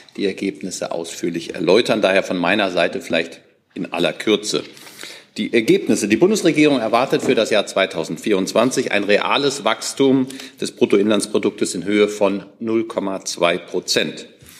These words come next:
Die Inflation geht erfreulicherweise weiter zurück. Der Anstieg der Verbraucherpreise dürfte sich auf zwei Komma acht Prozent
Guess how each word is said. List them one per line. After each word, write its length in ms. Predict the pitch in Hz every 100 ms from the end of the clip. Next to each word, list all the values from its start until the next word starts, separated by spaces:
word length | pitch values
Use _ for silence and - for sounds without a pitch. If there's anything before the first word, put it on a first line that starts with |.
| - - - - _ _ -
Die 220 | 98 -
Inflation 720 | 101 104 104 - 139 127 -
geht 260 | 131 175 -
erfreulicherweise 1080 | 107 - 107 107 113 104 92 92 92 95
weiter 380 | 90 92 - 90
zurück. 680 | - 98 120 - - - -
Der 180 | 104 90
Anstieg 440 | 117 - - 110
der 100 | 104
Verbraucherpreise 920 | - 92 92 101 95 - 87 90 92
dürfte 320 | 87 92 -
sich 320 | 87 92 - - - -
auf 160 | 92 -
zwei 300 | - 104 110
Komma 320 | - 98 98
acht 320 | 85 92 -
Prozent 580 | - 95 - 92 85 -